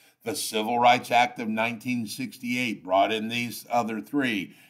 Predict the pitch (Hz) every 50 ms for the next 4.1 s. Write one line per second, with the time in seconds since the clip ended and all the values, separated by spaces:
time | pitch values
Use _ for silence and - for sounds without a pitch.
0 | _ _ - 107 113 113 113 110 104 - - 110 110 110 113 117 117 117 117 110
1 | 101 107 113 120 110 117 120 120 120 120 117 104 - 120 117 113 117 113 117 117
2 | 120 117 117 117 110 110 120 107 123 131 131 127 113 107 104 101 101 98 92 85
3 | - - - 92 92 95 98 113 113 113 104 - - 113 113 117 104 - - -
4 | - -